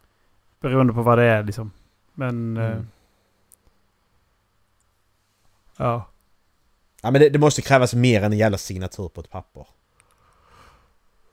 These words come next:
Speaker 2: För alla såna beslut så måste det ju krävas. Det är ju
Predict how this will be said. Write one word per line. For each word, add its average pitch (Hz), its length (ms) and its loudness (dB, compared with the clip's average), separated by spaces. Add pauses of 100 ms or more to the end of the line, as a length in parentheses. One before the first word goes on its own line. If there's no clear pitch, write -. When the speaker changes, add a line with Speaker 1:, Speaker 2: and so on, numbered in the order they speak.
(800)
Speaker 2:
För - 160 -8
alla 131 320 2
såna 123 240 0
beslut 104 420 -2
så 98 100 -10
måste 98 420 -6
det 87 60 -12
ju 85 60 -12
krävas. 101 380 -8 (220)
Det 156 100 0
är 156 40 0
ju 104 100 0